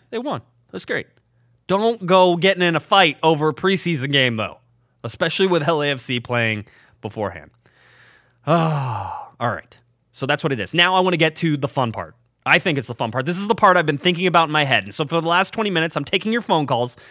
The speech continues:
nine four nine, seven three four, four two one seven, on who the L A Galaxy's best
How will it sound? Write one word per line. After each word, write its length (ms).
nine 280
four 120
nine, 280
seven 260
three 160
four, 240
four 220
two 180
one 240
seven, 300
on 100
who 180
the 140
L 160
A 60
Galaxy's 520
best 600